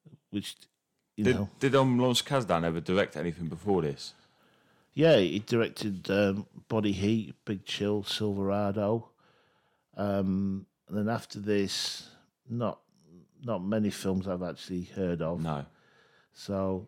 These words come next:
Speaker 1: that might have killed his career as well.
Speaker 2: <laughs> Yeah, maybe.
Speaker 1: <laughs> You never know.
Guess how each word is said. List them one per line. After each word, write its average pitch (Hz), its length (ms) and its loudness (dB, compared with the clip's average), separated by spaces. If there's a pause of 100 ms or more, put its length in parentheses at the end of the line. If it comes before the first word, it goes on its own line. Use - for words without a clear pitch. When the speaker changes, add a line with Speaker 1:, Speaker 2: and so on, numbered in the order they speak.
Speaker 1:
that 95 160 -2
might 98 200 2
have 73 100 -6
killed 101 260 -2
his 101 120 0
career 98 380 0
as 127 200 2
well. 156 160 8
Speaker 2:
<laughs> - 20 4
Yeah, 131 160 8
maybe. - 580 2
Speaker 1:
<laughs> - 40 -20
You 139 100 -6 (200)
never 110 220 0
know. 113 220 -2